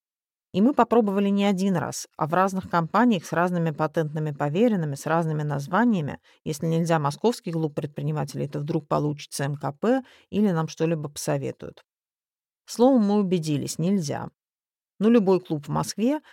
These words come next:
который объединяет предпринимателей, будет Московским клубом предпринимателей. А регистрация Т З отбирает право у других называться именно так. Отбирать право у клуба предпринимателей в Москве называться Московским клубом предпринимателей никто не может.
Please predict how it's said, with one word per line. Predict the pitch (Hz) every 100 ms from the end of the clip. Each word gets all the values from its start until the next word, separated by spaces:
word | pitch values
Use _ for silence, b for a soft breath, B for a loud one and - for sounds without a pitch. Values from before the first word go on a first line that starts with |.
| b
который | 160 151 165
объединяет | 156 160 160 165 156 143
предпринимателей, | - 147 156 156 156 151 - 139
будет | 143 214 220
Московским | 156 151 226 240 175 151 143
клубом | 180 185 175
предпринимателей. | 156 160 - 151 147 - - - - _ _ _ _ _
А | 156
регистрация | 156 165 - 202 190 - 160
Т | 170 170
З | 220 277
отбирает | - 147 185 196 143 -
право | 151 139 135
у |
других | 143 151 214 226
называться | 170 147 151 165 -
именно | 147 151 151
так. | 143 127 123 _ _ _ _
Отбирать | - 160 165 214 226 -
право | 190 190 165 151
у | -
клуба | - 202 175
предпринимателей | 170 165 175 175 180 170 151 151
в |
Москве | 151 165 - 165
называться | 139 139 156 160 156
Московским | 147 147 165 - 151
клубом | 143 160 143 143
предпринимателей | - 143 - 151 202 285 - 151
никто | 127 - 180
не | 202
может. | 147 120